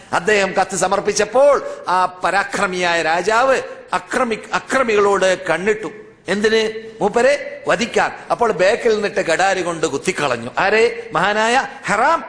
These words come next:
ഇബ്നു മിൽഹാൻ. അപ്പോൾ മഹാനായ ഹറാം ഇബ്നു മിൽഹാൻ കാണുന്നത് മൂപ്പരുടെ മുമ്പിലേക്ക് കത്തി ഇറങ്ങി വരികയാണ്, പള്ളയിലേക്ക്. ആ കത്തി ഇങ്ങനെ പിടിച്ചുകൊണ്ട് ബാലൻസ് തെറ്റി വീഴുന്ന വേളയിൽ പറഞ്ഞ പദം എന്താണ്? "ഫുസ്തു റബ്ബിൽ കഅബ,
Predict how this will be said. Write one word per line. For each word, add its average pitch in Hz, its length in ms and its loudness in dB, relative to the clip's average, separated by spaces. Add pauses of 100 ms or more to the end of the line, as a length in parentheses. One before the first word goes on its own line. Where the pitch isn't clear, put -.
ഇബ്നു 196 180 0
മിൽഹാൻ. 175 400 -2 (260)
അപ്പോൾ 190 260 0
മഹാനായ 165 460 0
ഹറാം 170 340 0
ഇബ്നു 170 180 -2
മിൽഹാൻ 165 400 -2 (200)
കാണുന്നത് 220 720 0
മൂപ്പരുടെ 196 320 2
മുമ്പിലേക്ക് 185 420 0
കത്തി 170 320 -2
ഇറങ്ങി 165 240 0
വരികയാണ്, 156 320 2
പള്ളയിലേക്ക്. 143 760 -2
ആ 156 80 2
കത്തി 160 360 -2
ഇങ്ങനെ 185 220 0
പിടിച്ചുകൊണ്ട് 202 720 0
ബാലൻസ് 202 420 2
തെറ്റി 190 220 0
വീഴുന്ന 220 360 2
വേളയിൽ 226 400 2 (160)
പറഞ്ഞ 190 220 0
പദം 196 280 2
എന്താണ്? 247 400 2 (1200)
"ഫുസ്തു 185 680 0 (440)
റബ്ബിൽ 101 720 -2 (120)
കഅബ, 117 300 -2